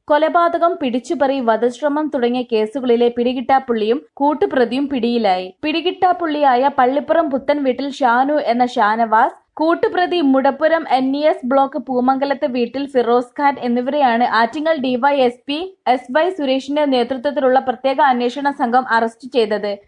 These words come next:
ഷാനവാസ് പതിനൊന്ന് വർഷമായി ഒളിവിലായിരുന്നു. മംഗലപുരം, വർക്കല, കല്ലമ്പലം, ചിറയിൻകീഴ്, കഴക്കൂട്ടം, കൊട്ടാരക്കര സ്റ്റേഷൻ പരിധിയിൽ കൊലപാതകം, മോഷണം തുടങ്ങിയ കേസുകളിൽ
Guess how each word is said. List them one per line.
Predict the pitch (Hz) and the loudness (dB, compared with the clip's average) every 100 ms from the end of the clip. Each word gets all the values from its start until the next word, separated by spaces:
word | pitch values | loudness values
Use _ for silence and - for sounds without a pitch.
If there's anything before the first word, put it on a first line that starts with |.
| - | -10
ഷാനവാസ് | - 294 311 339 370 370 | 0 2 2 2 2 2
പതിനൊന്ന് | 269 247 302 349 381 | 0 0 -2 -2 2
വർഷമായി | 285 277 269 269 - | 2 2 0 2 2
ഒളിവിലായിരുന്നു. | 247 247 285 233 214 202 208 202 - | 2 2 2 2 0 -4 -6 -8 -2
മംഗലപുരം, | 214 233 254 269 254 277 294 | -2 0 2 2 2 2 2
വർക്കല, | 240 233 269 269 269 | 0 0 0 0 2
കല്ലമ്പലം, | 247 240 247 262 269 285 | 2 2 2 4 2 0
ചിറയിൻകീഴ്, | 277 226 233 254 240 247 240 277 _ - | -2 0 0 -2 0 -2 0 -4 _ 0
കഴക്കൂട്ടം, | 285 294 294 330 339 359 | 2 2 2 2 2 2
കൊട്ടാരക്കര | 320 262 - 302 311 320 330 | 2 0 4 2 2 2 2
സ്റ്റേഷൻ | 370 277 247 285 | 2 0 0 -2
പരിധിയിൽ | 285 247 247 262 | 0 0 0 -2
കൊലപാതകം, | 277 254 240 254 247 247 320 | 0 0 2 2 2 0 -2
മോഷണം | 269 247 254 302 320 | 0 2 0 -4 -4
തുടങ്ങിയ | 285 240 240 240 | -2 -2 -4 -2
കേസുകളിൽ | 240 240 269 247 254 | 0 0 0 0 0